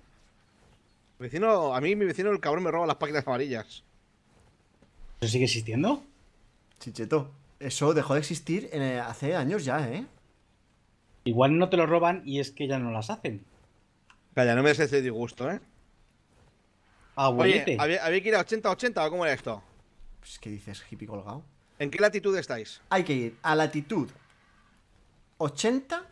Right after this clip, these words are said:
Speaker 1: ¿Sí?
Speaker 3: longitud cincuenta y tres coma cinco.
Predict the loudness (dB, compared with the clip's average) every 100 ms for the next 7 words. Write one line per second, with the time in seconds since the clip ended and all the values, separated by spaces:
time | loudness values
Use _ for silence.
0 | _ _ _ _ _ -4 -4 -4 _ _
1 | _ _ 0 6 6 6 0 -2 -2 -6
2 | -10 _ _ _ -10 -10 -8 -12 -16 _
3 | -4 -4 -4 -10 -8 0 2 6 6 4
4 | 0 0 -2 -4 -12